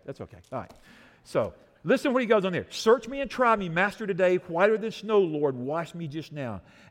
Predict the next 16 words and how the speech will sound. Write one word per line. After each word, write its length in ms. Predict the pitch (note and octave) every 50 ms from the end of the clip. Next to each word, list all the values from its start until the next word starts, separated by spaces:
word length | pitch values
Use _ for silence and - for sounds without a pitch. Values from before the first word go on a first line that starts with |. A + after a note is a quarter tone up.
| _ _ -
As 460 | D#3 E3 F#3 G3 G#3 A3 G#3+ E3 G3
in 220 | G#3+ G#3+ G#3 G3+ G3+
thy 220 | G3+ G3 G3 F#3
presence, 680 | F#3+ - - - F#3+ F#3+ F#3 F3+ D#3+ C#3 C#3 B2+ - -
I 140 | - C3 A#2+
humbly 640 | G#2 - - D3+ D#3 D#3+ D3+ D3+ D#3+ D#3+ D#3 C#3+
bow. 380 | A#2 G2+ A#2 A2 G2 F2+ F2+ F#2 _ _ _ _ _ _ _ _ _ _ _ _ _ _ _ _ _ _ _ _ _ _ _ _ _ _ _ _ _
Have 300 | - - C#3+ D3+ D#3 D3
thine 180 | D#3 D3 D3 D3+
own 200 | D3+ D3+ C#3+ C#3+
way, 220 | D3+ D3 C3 A2+
Lord, 400 | G#2+ A2 G#2+ G#2+ G2+ F#2+ F#2 F2+
have 320 | - - C3+ D3 C#3+ C#3+
thine 220 | C#3 C#3+ C#3 C3+ C#3
own 180 | C3+ C3+ B2+
way. 360 | A2+ G2+ G2 F2+ E2+ E2 D#2+